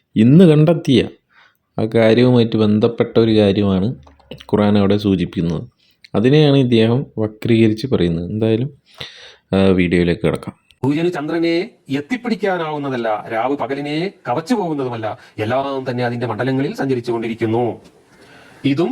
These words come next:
Speaker 2: ആറാം നൂറ്റാണ്ടിലെ സ്കൂളിൽ പോകാത്ത ഒരാള് ആ മരുഭൂമിയിൽ നിന്ന് ആകാശത്തേക്ക് നോക്കിയപ്പോ കണ്ട കാഴ്ചയുടെ അടിസ്ഥാനത്തിൽ പറഞ്ഞ ഒരു മണ്ടത്തര ദൃഷ്ടാന്തമാണ്. എന്താ മണ്ടത്തരം?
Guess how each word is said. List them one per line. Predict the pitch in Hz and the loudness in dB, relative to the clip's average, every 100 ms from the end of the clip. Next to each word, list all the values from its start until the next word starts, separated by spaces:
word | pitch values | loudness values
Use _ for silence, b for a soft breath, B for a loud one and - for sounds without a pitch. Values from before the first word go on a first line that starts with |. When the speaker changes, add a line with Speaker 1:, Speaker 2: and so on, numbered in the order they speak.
| 247 | -4
Speaker 2:
ആറാം | 131 135 151 | -4 -4 -4
നൂറ്റാണ്ടിലെ | 135 131 135 143 - | -4 -4 -4 -4 -6
സ്കൂളിൽ | 135 139 | -4 -4
പോകാത്ത | 131 123 127 | -4 -4 -4
ഒരാള് | 127 117 117 190 - b b _ - | -4 -2 -2 -4 -8 b b _ -6
ആ | 143 | -2
മരുഭൂമിയിൽ | 139 143 143 | 0 0 0
നിന്ന് | 139 123 | -2 -4
ആകാശത്തേക്ക് | 127 127 131 135 | -8 -6 -6 -6
നോക്കിയപ്പോ | 123 123 139 | -8 -8 -6
കണ്ട | 131 120 | -6 -4
കാഴ്ചയുടെ | 117 120 127 120 | -6 -6 -6 -6
അടിസ്ഥാനത്തിൽ | 117 117 123 | -6 -6 -6
പറഞ്ഞ | 120 120 131 208 - | -4 -2 -2 -4 -6
ഒരു | 117 156 - B B _ - | -4 -4 -8 B B _ -10
മണ്ടത്തര | 113 117 127 131 135 | -6 -6 -6 -4 -4
ദൃഷ്ടാന്തമാണ്. | 131 - 131 147 147 - _ _ _ - | -6 -8 -4 -2 -4 -8 _ _ _ -4
എന്താ | 160 | -4
മണ്ടത്തരം? | 156 147 151 | -2 -4 -6